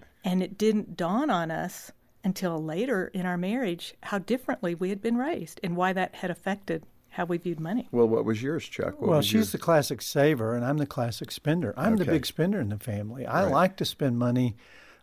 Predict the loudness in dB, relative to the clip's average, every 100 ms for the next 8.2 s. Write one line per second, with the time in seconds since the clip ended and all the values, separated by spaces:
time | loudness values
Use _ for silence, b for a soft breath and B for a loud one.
0 | -6 -4 0 2 4 4 4 2 2 0
1 | 2 2 0 0 0 2 2 2 2 -2
2 | 0 0 0 0 2 2 0 -6 -4 -6
3 | -2 -2 0 2 0 0 0 0 -2 -2
4 | -2 -2 -2 -2 0 0 0 0 2 2
5 | 0 -2 -2 2 2 4 2 0 B B
6 | B 2 4 2 2 2 4 4 4 0
7 | -6 -18 b b b b -2 2 4 4
8 | 2